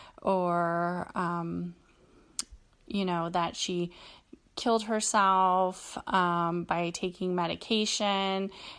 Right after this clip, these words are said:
and then just going to sleep. In all honesty, uh, nobody will really know. Maybe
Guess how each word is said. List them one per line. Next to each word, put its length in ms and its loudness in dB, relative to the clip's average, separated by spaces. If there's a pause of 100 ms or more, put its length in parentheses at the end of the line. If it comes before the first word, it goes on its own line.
(160)
and 140 0
then 160 0
just 260 -4
going 320 0
to 140 -8
sleep. 640 -2 (220)
In 160 0
all 220 4
honesty, 800 -2 (420)
uh, 320 4
nobody 380 2
will 180 2
really 300 0
know. 520 2
Maybe 840 -2